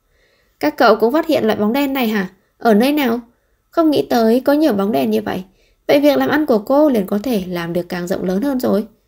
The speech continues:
Trương đạo trường thở dài nói, "À,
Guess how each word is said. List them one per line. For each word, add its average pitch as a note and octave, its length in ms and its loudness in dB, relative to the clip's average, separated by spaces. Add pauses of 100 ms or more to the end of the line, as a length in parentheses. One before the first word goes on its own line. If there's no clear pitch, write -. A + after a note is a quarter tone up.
(680)
Trương E4 200 4
đạo G#3+ 200 2
trường F#3 440 0
thở F#3 220 -2
dài F3+ 280 -6
nói, F3+ 380 -6 (840)
"À, E3+ 440 -6